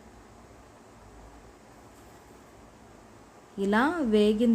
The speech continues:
తర్వాత పోపు దినుసులన్నీ ఈ రసంలోకి వేసేసుకుందామండి. పోపు అనేది అంతేనండి,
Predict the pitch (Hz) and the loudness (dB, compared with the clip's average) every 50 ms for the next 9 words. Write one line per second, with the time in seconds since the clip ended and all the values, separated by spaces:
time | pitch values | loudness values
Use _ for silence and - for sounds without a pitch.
0 | 226 214 202 196 190 190 190 - - 262 302 294 - 240 220 214 214 220 208 214 | 0 0 -2 -2 -2 -4 -6 -6 -6 -8 -8 -6 -4 -4 -2 -2 -2 -2 -2 0
1 | 208 202 196 - 202 185 185 180 180 185 185 208 262 349 427 453 403 320 - - | 0 0 -2 -4 -4 -4 -4 -4 -4 -2 -2 0 -2 -2 -2 -6 -12 -16 -20 -20
2 | - - - - - - - - - 208 208 208 202 202 202 202 - 240 233 226 | -20 -20 -20 -20 -20 -20 -18 -12 -6 -4 -2 0 0 0 0 0 0 0 2 2
3 | 220 220 208 208 214 269 311 392 494 554 - - - - - - - - - - | 2 2 2 0 -2 -4 -4 -2 -4 -4 -8 -12 -20 -20 -20 -20 -20 -20 -16 -10
4 | 196 202 220 214 233 226 220 - - 208 196 196 190 185 185 185 185 185 190 190 | -6 -4 -2 0 0 0 0 -2 -4 -6 -6 -4 -4 -4 -4 -4 -4 -4 -2 -2
5 | 254 330 320 - 240 220 208 214 214 202 196 190 185 175 190 254 339 427 508 539 | -2 -2 -2 -2 -2 -2 -2 0 -2 -2 -2 -4 -4 -2 0 0 0 0 -2 -4
6 | - - - - - - - - - - - - - - - - - - - - | -8 -14 -20 -20 -20 -20 -20 -20 -20 -20 -20 -20 -20 -20 -20 -20 -20 -20 -20 -20
7 | - - - - - - - - - - - - - - - - - 196 196 202 | -20 -20 -20 -20 -20 -20 -20 -20 -20 -20 -20 -20 -20 -20 -20 -18 -12 -8 -6 -4
8 | 202 - 233 233 240 240 226 226 220 220 214 233 277 | -4 -2 -2 -2 0 0 0 0 0 2 2 2 2